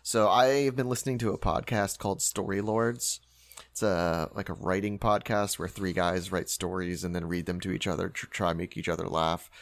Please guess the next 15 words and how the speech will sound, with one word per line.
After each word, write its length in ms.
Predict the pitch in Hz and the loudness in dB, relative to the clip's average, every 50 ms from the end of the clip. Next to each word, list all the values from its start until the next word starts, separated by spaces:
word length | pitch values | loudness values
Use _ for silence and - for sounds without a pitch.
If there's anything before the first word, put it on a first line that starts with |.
| - - - - - - - - | -20 -20 -20 -20 -20 -20 -14 -6
One 320 | - 107 113 117 117 117 117 | 0 4 4 6 6 4 4
guy 280 | 123 113 110 110 107 | 4 6 6 6 6
writes 340 | 107 107 107 104 110 - - | 6 4 2 2 0 0 0
science 340 | - 101 87 90 90 - - | 0 2 0 0 0 -2 -2
fiction, 400 | - 104 - - - 101 98 87 | -2 -2 -2 -2 -4 -4 -4 -4
one 140 | 90 90 95 | -4 -4 -4
guy 240 | 95 98 95 92 | -2 -2 -2 -2
writes 280 | 92 90 87 - - - | 0 -2 -2 -2 -4 -8
fantasy, 680 | - - 92 92 92 87 - - 90 87 87 - - _ - | -6 -4 -4 -2 -2 -4 -4 -4 -2 -2 -2 -4 -6 _ -6
and 160 | - 101 95 | -6 -2 0
one 160 | 95 110 117 113 | 0 0 2 2
guy 200 | 113 104 95 92 | 2 2 2 2
writes 260 | 92 87 - - - | 0 0 -2 -4 -6
horror. 580 | - - 107 98 82 67 50 50 - - - _ _ - - - - - - - - - | -4 -2 0 0 0 0 -2 -4 -6 -8 -12 _ _ -20 -18 -16 -16 -16 -16 -18 -10 -4
And 440 | 113 113 110 107 101 98 95 - | 0 2 2 2 2 0 -2 -6